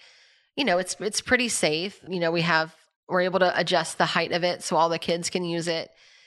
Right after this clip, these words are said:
And also, you know, to keep it safe for him. We also, you know, keep that in the room that's the front room right now that's supposed to be the formal living room. So that way I can make sure that they're playing appropriately on it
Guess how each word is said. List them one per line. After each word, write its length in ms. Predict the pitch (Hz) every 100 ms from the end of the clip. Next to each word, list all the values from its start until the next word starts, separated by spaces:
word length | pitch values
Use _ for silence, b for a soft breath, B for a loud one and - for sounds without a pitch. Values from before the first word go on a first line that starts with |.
| b
And 100 | 202
also, 300 | 208 196 -
you 120 | - 185
know, 120 | 170
to 100 | 190
keep 220 | - 190
it 100 | 165
safe 300 | - 160 156
for 140 | -
him. 320 | 160 160 170 - _ _ _ _ _ _ _
We 220 | 214 220
also, 440 | 196 190 - 185 180
you 140 | 190
know, 160 | 170 165
keep 300 | - 214 202
that 280 | 180 170
in 120 | 175 175
the 80 |
room 320 | 160 175 175 170
that's 300 | 156 - - -
the 80 | 175
front 300 | - 185 175
room 220 | 185 190
right 100 | 185
now 180 | 190 190
that's 200 | 175 -
supposed 260 | 180 185 -
to 60 |
be 100 | 180
the 120 | 165
formal 340 | - 165 165 156
living 300 | 151 165 180
room. 300 | 196 214 262 B B B -
So 120 | 247
that 180 | 240 226
way 100 | 214
I 80 |
can 140 | 185 190
make 160 | 180
sure 180 | - 190
that 120 | 180
they're 180 | 175 160 _ -
playing 240 | 190 180
appropriately 600 | 165 - 165 180 131 175
on 200 | 170 165
it 200 | 175 175